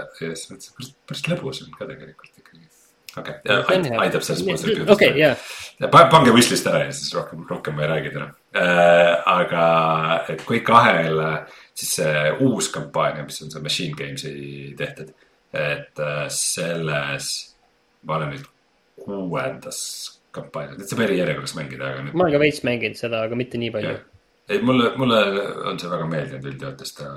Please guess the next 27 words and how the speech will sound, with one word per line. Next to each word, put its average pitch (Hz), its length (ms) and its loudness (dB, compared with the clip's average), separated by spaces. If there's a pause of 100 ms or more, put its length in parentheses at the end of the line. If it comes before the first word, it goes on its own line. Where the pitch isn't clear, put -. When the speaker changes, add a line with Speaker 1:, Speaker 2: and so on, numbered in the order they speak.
Speaker 1:
see 76 240 -12
flow 85 280 -6
ja 69 120 -14
kõik 69 200 -16
on 73 120 -18
hästi 78 240 -10 (280)
mõnus, 73 360 -8
aga, 73 260 -8 (880)
aga 76 480 -4
ma 78 140 -6
nüüd 76 120 -4
mõtlen, 76 280 -4
et 69 80 -12
kui 78 80 -12
ma 76 80 -10
selle 73 160 -12
kuuenda 78 400 -6
ära 69 120 -2
teen, 67 180 -8
kas - 180 -12
see - 100 -10
siis - 140 -16
on - 240 -10
läbi 151 320 -6 (400)
või, 87 240 -6 (800)
või 78 340 -8 (220)
mitte. 78 400 -12